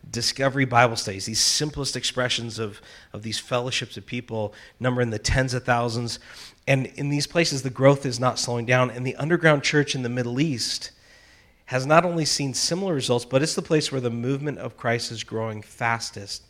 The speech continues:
in a way that it doesn't belong. God seems to be specifically doing this among Muslims, and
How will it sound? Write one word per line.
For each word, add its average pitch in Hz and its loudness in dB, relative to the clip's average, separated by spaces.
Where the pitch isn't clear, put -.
in 117 -8
a 120 -4
way 117 0
that 107 -6
it 98 -16
doesn't 110 -6
belong. 98 -12
God 156 2
seems 185 4
to 143 -8
be 147 6
specifically 139 2
doing 135 0
this 123 0
among 117 -6
Muslims, 131 -2
and 127 4